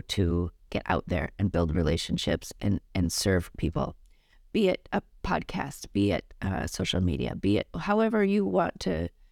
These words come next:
to get out there and draw people to you. You have to have a place where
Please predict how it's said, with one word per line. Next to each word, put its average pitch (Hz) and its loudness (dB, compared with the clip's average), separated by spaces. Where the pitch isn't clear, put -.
to 92 0
get - -2
out 95 2
there 82 0
and 87 2
draw 78 -2
people - -4
to - 0
you. 180 4
You 190 0
have - 0
to 190 2
have 190 4
a 156 2
place - 0
where 85 0